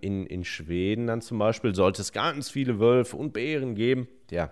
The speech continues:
geguckt, gesucht, keinen gesehen. Also ich find den Kick, äh, sehr reizvoll. Ähm, ich find auch, äh, wilde Tiere zu sehen sehr reizvoll. Ähm, das ist dann aber natürlich nochmal eine andere Nummer, wenn man denen dann wirklich begegnet.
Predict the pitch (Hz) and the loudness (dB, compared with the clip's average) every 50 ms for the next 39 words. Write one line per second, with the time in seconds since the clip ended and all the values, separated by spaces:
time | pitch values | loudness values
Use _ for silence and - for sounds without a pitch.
0 | - _ - 98 95 - - 143 - - - - 101 87 95 107 107 101 - - | -8 _ -8 -8 -4 -2 -2 -2 -2 -4 -8 -10 -6 -4 -2 -4 -4 -4 -8 -16
1 | - - 90 90 95 95 95 95 92 85 90 87 80 - 80 - - - - - | -12 -6 -4 -4 -2 -2 -4 -4 -6 -6 -6 -8 -6 -6 -8 -8 -8 -12 -16 -20
2 | - - - - - - - - - 104 117 127 - 110 - - 175 208 170 160 | -20 -20 -20 -20 -20 -12 0 2 4 4 6 4 2 0 0 0 0 2 2 0
3 | 135 123 - - 170 - - - - - 110 113 110 101 92 110 113 101 107 131 | -2 0 -2 -2 -4 -4 -6 -8 -2 0 2 4 4 4 6 6 6 6 6 4
4 | 190 - - - 190 190 214 254 - - - - - - - - - 107 110 113 | 2 0 -2 0 0 0 0 0 -4 -10 -20 -20 -20 -20 -14 -4 2 6 8 8
5 | 113 113 113 113 - - 107 - - 131 139 - - 92 110 104 - - - - | 8 8 8 4 0 -4 -8 -4 -2 -2 -2 4 6 6 6 6 6 2 -2 2
6 | 95 98 98 92 85 95 113 117 110 104 - - 113 120 139 156 160 156 - - | 4 4 4 4 4 2 2 4 2 0 0 -2 0 0 2 2 2 0 0 -2
7 | - 127 123 135 143 147 135 139 127 123 127 135 135 - - - 139 135 135 135 | -4 0 2 2 2 4 4 2 4 4 4 2 2 0 2 4 6 6 6 2
8 | - - - - - - - - 98 104 104 104 104 104 107 104 - - - - | -2 -12 -20 -20 -20 -18 -8 0 4 6 6 8 6 4 2 0 -2 -6 -12 -14
9 | - - - - - - - 95 - - 113 - - 123 123 - - 123 123 123 | -16 -18 -16 -16 -10 -8 -6 -6 -6 -6 -8 -4 -2 -2 -2 0 2 2 2 2
10 | 123 120 - - 127 117 - - 120 117 123 117 117 85 - 110 113 110 113 107 | 2 -2 -4 -6 -6 -6 -4 -4 -4 -2 0 0 0 0 -2 -2 0 0 0 0
11 | 107 113 110 107 92 95 101 107 104 104 101 98 101 98 101 95 95 95 90 82 | 2 2 2 2 2 2 0 2 2 0 0 0 -2 -2 -2 -2 -2 -4 -4 -4
12 | 85 90 95 92 - - 90 82 - - - - - 95 - - 85 82 78 76 | 0 0 0 0 0 -2 -6 -6 -6 -10 -16 -10 -8 -8 -8 -6 -6 -6 -6 -8
13 | - - - - - | -12 -16 -16 -16 -18